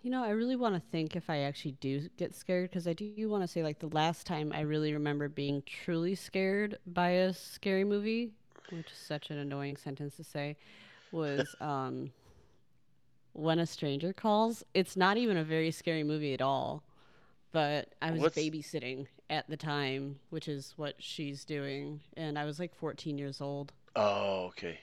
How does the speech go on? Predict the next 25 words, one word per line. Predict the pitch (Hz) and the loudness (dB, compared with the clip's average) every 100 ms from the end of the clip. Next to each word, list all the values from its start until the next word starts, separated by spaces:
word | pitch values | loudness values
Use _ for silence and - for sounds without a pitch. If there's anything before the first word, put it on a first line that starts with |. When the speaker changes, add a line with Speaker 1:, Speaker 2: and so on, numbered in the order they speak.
| - _ _ _ - | -18 _ _ _ -6
Speaker 2:
Who's | 156 160 151 | 0 2 6
in | 160 147 135 | 4 6 2
When | 131 | 0
a | |
S-, | 123 - - | -2 -8 -10
is | 107 104 | -10 2
that, | 127 127 - - - - - - - - - | 6 6 2 -10 -20 -20 -20 -20 -20 -20 -18
is | - | -2
that | 143 143 | 0 2
Julia | 147 143 135 | 0 2 2
Roberts | 107 101 107 127 135 - 101 | 4 4 4 0 -2 -6 -4
or | 95 92 | -4 -2
no? | 90 78 - - - - | -4 -4 -8 -18 -20 -14
Who's | - 160 160 | -8 -4 -4
Speaker 1:
No, | 151 139 143 143 | -4 -4 -6 -6
Speaker 2:
it's | 147 | 4
some, | 170 160 117 | 8 8 8
it's | |
Speaker 1:
that's | 143 190 | 2 10
Speaker 2:
a | 165 160 | 12 12
Speaker 1:
Sleeping | 160 | 6
with | 156 139 | -6 -6
the | 135 | -6
Enemy. | 143 143 143 | -6 -6 -6
<laughs> | 180 | -8